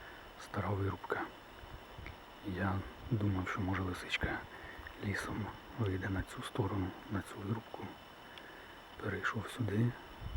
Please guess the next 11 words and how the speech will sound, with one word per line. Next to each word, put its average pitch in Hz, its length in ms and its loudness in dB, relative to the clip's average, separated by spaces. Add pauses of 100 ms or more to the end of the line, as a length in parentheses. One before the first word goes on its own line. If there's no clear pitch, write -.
(120)
вже - 120 6
тут - 260 2
деякий 107 320 4
час 107 260 2
просидів, 107 440 0
але 110 200 2 (720)
ні, 92 260 8 (220)
не 101 240 6
з'явилась 95 440 0
лисичка. - 440 -6 (3250)
Десь 95 260 2